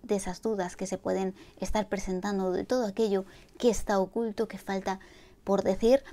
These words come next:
pero también de las profundas emociones que hay en el vínculo, que al final es lo que os va a llevar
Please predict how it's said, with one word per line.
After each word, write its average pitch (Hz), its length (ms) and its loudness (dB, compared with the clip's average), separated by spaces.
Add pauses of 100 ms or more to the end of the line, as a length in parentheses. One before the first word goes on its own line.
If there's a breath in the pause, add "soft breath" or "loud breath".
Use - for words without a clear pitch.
(220 loud breath)
pero 190 140 2
también 196 280 2
de 208 60 0
las 196 140 -2
profundas 202 480 -6
emociones 196 460 -4
que 196 80 -4
hay 196 80 -4
en 190 80 -2
el 196 80 0
vínculo, 202 400 2 (180 loud breath)
que - 80 2
al 196 60 4
final 208 260 0
es 214 80 0
lo 202 100 0
que 202 100 -2
os 180 140 -2
va 214 60 0
a 220 40 0
llevar 190 380 0